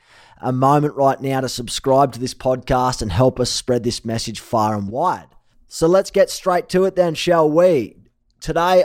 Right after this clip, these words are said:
I'll be sharing with you three habits of highly confident people and ways to create self-confidence in your life. Now,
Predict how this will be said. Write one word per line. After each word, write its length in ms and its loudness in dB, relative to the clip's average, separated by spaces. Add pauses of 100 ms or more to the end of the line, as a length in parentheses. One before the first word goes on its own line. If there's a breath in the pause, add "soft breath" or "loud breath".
I'll 200 4
be 100 -2
sharing 640 -2
with 300 2
you 240 2
three 440 0
habits 520 -2
of 80 -8
highly 480 2
confident 520 -8
people 600 0
and 180 -6
ways 380 0
to 100 -8
create 460 0
self-confidence 840 -2
in 60 -6
your 80 -4
life. 380 -2
Now, 320 -2